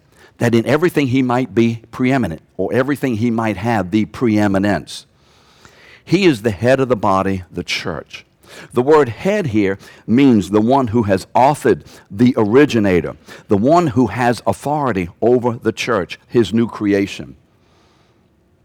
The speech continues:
Now that should seem normal and obvious to us. In his death and in his resurrection, Jesus becomes the head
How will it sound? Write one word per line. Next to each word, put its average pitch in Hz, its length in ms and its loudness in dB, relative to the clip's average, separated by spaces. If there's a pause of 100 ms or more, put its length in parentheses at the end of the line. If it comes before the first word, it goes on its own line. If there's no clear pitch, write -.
(180)
Now 104 120 -2
that - 240 -2
should 117 180 -8
seem 113 480 2
normal 131 560 2
and 98 240 -4
obvious 104 500 0
to 80 220 -6
us. 50 360 -10 (1900)
In 156 400 2 (400)
his 131 460 4 (420)
death 123 380 2 (200)
and 104 160 0
in 113 140 0
his 101 160 0
resurrection, 98 800 -4 (400)
Jesus 127 500 -2
becomes 95 800 -2 (200)
the 98 160 -4
head 87 460 2